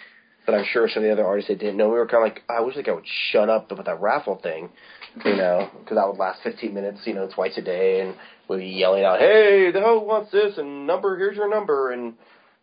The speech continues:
uh, so that part <laughs> was like, I was like, "Okay, we shouldn't be in Artist Alley. We should have been on the main floor somewhere," but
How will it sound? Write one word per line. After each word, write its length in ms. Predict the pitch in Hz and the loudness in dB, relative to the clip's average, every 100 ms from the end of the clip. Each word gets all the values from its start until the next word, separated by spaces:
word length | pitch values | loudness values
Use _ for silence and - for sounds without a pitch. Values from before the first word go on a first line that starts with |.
| _ | _
uh, 360 | 101 98 92 220 - - _ _ _ - - - - - - | -6 -4 -6 -10 -14 -20 _ _ _ -20 -18 -18 -18 -20 -10
so 60 | 117 | 0
that 200 | 156 156 | 0 2
part 320 | 127 113 107 - | 2 2 0 -8
<laughs> 80 | - | -8
was 240 | 143 156 | -6 -2
like, 300 | 147 151 156 | 2 2 0
I 160 | - 139 | -2 -2
was 120 | 139 | 0
like, 260 | 135 131 _ _ - - | -4 -10 _ _ -20 -14
"Okay, 220 | - 110 | -10 -10
we 160 | 101 117 | -10 -12
shouldn't 200 | 113 110 | -12 -12
be 80 | 98 | -12
in 40 | |
Artist 240 | 85 85 - | -14 -14 -14
Alley. 200 | 73 87 | -12 -12
We 100 | 107 | -12
should 100 | 113 | -10
have 60 | |
been 100 | 104 | -10
on 100 | 98 | -10
the 40 | 90 | -12
main 220 | 82 80 | -14 -14
floor 220 | - 71 | -14 -14
somewhere," 320 | - 78 73 | -14 -14 -12
but 260 | 90 92 - | -8 -8 -8